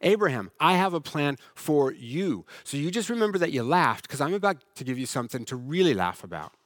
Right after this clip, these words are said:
And we'll get to that in a minute. So in a culture where only men were deemed worthy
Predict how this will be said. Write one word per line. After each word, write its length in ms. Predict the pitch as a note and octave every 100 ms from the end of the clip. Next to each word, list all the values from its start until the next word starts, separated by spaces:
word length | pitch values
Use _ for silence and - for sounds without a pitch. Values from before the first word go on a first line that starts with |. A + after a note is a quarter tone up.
| _ _ _ _ -
And 80 | B2
we'll 100 | C3+
get 100 | C3+
to 80 |
that 140 | C3+ C3+
in 40 |
a 40 | C3
minute. 300 | F3 - _ _ _ _ _ _ _ _ _ _ _ _ _ _ _ _ _ _ -
So 160 | F#3
in 80 | F3+
a 60 | E3
culture 640 | - A#3 C4+ - A#2+ B2 - -
where 180 | D3
only 300 | - G#3 A#3
men 520 | G#3 D#3+ F#3+ G#3+ D#3 C#3+
were 120 | C#3+
deemed 340 | C3+ E3+ D#3
worthy 720 | A#2+ C3 F#3 A3+ C3 G2+ A#2+